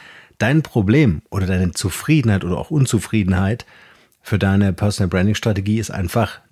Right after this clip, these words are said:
du hast zu wenig Umsatz. Da gibt's eine schöne Frage, die ich immer wieder so meinen Kunden stelle, und zwar ist das die Frage, wenn du damals gewusst hättest, also dich dafür entschieden hast, dein Personal Branding in die Hand zu nehmen und aufzubauen,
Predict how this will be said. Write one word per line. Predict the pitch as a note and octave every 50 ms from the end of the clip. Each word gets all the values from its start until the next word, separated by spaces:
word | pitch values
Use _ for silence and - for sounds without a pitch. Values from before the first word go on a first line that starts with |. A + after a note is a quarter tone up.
| _
du | - D3 - -
hast | G2 F#2 - - - -
zu | - A#2+ F#2+ F2
wenig | F#2+ F#2+ G2 G#2 - - -
Umsatz. | F#3+ F3+ F3 C3+ G2 D#2 - - - - - - _ _ _ _ _ _ _ _ _ _ - - - - -
Da | - A2
gibt's | A#2 - - A#2
eine | G#2
schöne | - C#3+ D3+ D#3 C3
Frage, | - - A#2+ A2+ A2+ B2+ C#3 D3
die | C3 A2+ A2
ich | A2 - -
immer | B2+ B2 B2 A#2+ A2
wieder | A#2 A2 A2+ G#2+ G2+ G2 F#2 - _ _ _ _ _
so | - - G#2 F#2+
meinen | F#2+ F#2 F#2 F#2 F#2+ G2+ E2+
Kunden | - - C#3 D3 E3 D#3+ - C#3+ B2
stelle, | G2+ - - A#2+ A2 G#2+ A2 A2 G#2+ G#2 - - - - _ -
und | G2+ -
zwar | - G2+ G2
ist | G2 - -
das | G#2 -
die | - G2+
Frage, | - - - G2 F#2+ G2 F#2 F#2+ G2 F#2+ F2+ - - - _ _ _ _ -
wenn | A2+ A2+
du | A#2 A2+
damals | G2+ C3 C3 C#3+ D#3+ F3 E3+ E3 - -
gewusst | - A#2 G#2 A#2+ D#3 C#3+ - - -
hättest, | F#2 E2+ - G2 - -
also | - G2 F#2 A2+
dich | A2 G#2+
dafür | - - A#2+ G#2+ G#2+ - - C3 A2+
entschieden | G2 G2+ - - D#3+ D#3+ D3 C3+ A#2
hast, | B2 A2 - - - - - _
dein | - F2 D#2+
Personal | - A2+ A#2 - - G#2+ F#2 D#2
Branding | G2+ G#2 A2+ A#2 A#2 A2+ G2 - _ _ _ _ _ _ _ _
in | - F2+
die | D#2 E2+
Hand | A2 C#3 C#3
zu | - C#3
nehmen | B2+ A#2 A#2 A2
und | G2+ F2+ D2
aufzubauen, | - - C3+ - - - G#2+ F2 F2 E2 F2+ A2 A#2+ A#2+